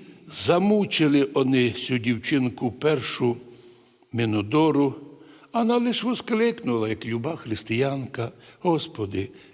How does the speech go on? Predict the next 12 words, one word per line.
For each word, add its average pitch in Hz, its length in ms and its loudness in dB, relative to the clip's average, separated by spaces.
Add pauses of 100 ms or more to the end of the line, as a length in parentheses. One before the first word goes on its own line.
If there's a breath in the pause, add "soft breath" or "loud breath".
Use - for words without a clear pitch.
Ісусе 208 600 -4
Христе, 101 600 -6 (680 loud breath)
веселє 202 540 4
серця 220 480 0
моєго, 107 400 -2
надія 160 540 0
моя, 95 400 0 (380 loud breath)
прийми 220 440 4
з 120 100 -6
миром 127 500 -2 (280)
душу 123 500 -4
мою». 110 420 -4